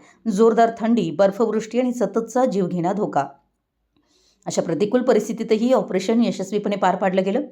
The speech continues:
ही कामगिरी केवळ तीन अतिरेक्यांचा खात्मा नसून त्यांनी आखलेला मोठा दहशतवादी कटही आणून पाडण्यात आलाय. मिळालेल्या माहितीनुसार हे अतिरेकी लवकरच भारतीय सैन्यावर मोठा हल्ला करण्याच्या तयारीत होते. यापूर्वीही त्यांनी अनेक जवानांना निशाणा बनवले.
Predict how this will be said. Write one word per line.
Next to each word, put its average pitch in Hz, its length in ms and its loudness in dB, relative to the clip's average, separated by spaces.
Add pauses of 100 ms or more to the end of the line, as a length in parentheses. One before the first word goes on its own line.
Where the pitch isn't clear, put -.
ही - 360 -14
कामगिरी 240 360 4
केवळ 285 180 6
तीन 262 220 0
अतिरेक्यांचा 233 580 0
खात्मा 196 260 -2
नसून 202 280 -2
त्यांनी 196 240 0
आखलेला 190 340 0
मोठा 196 280 -2
दहशतवादी 196 560 0
कटही 175 460 -2
आणून 226 240 -2
पाडण्यात 165 340 -2
आलाय. 147 180 -4 (640)
मिळालेल्या 196 300 4
माहितीनुसार 226 500 0
हे 247 100 2
अतिरेकी 196 380 -2
लवकरच 196 380 2
भारतीय 196 280 -2
सैन्यावर 190 360 0
मोठा 190 340 -2
हल्ला 196 200 2
करण्याच्या 170 420 -2
तयारीत 156 260 0
होते. - 360 -10 (520)
यापूर्वीही 190 400 2
त्यांनी 220 180 2
अनेक 196 300 0
जवानांना 196 300 4
निशाणा 185 300 0
बनवले. 190 280 0